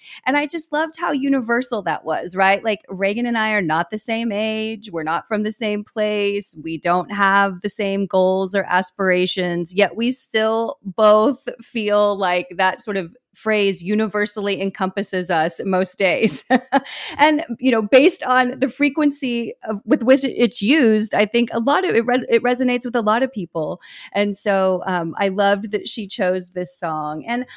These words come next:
I think upon first listen, you sort of think, like, "It's me, I'm the problem, it's me." And it, it sounds like maybe you think, like, "Oh, that's a disparaging message." But it's actually really an empowering message,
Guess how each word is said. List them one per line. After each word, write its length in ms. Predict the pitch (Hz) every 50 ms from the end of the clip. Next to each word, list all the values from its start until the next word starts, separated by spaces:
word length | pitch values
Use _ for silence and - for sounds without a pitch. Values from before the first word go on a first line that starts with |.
| - - -
I 60 | -
think 300 | 294 - - 359 359 _ - -
upon 300 | 381 - 370 359 349 311
first 320 | - 320 320 330 320 -
listen, 440 | 262 262 294 285 - - 277 262 247
you 80 | 240 240
sort 180 | 220 - 247 247
of 140 | 247 233 240
think, 280 | - 233 226 226 -
like, 180 | 240 226 214 220 -
"It's 180 | - 208 - -
me, 340 | 233 247 254 254 254 247 233
I'm 180 | 226 226 233
the 80 | 226 220
problem, 600 | - - 233 233 226 220 226 226 226 220 214 208
it's 180 | 202 - - 214
me." 500 | 226 226 226 226 226 226 220 214 214 202
And 180 | 185 170 - -
it, 180 | - 190 - _
it 160 | - - -
sounds 340 | - 285 262 262 262 254 -
like 120 | 254 233
maybe 240 | 208 214 220 214 220
you 100 | 214 214
think, 160 | 208 208 185
like, 140 | 196 190 185
"Oh, 260 | 254 277 277 269 269
that's 220 | 254 262 247 247 -
a 180 | 240 226 214
disparaging 720 | 196 - 214 - - 269 269 277 277 262 226 233 208 190 185
message." 500 | 180 180 175 - 180 170 165 165 175 185
But 180 | 247 240 240 _ _ - - - -
it's 140 | - - - -
actually 480 | 311 381 - - - 415 392 349 294
really 420 | 254 220 254 262 262 277 269 277 -
an 120 | 247 247
empowering 800 | 254 262 262 - - 269 294 320 339 349 349 339 262 233 214 196
message, 580 | 185 185 185 - - 180 165 139 120 180 180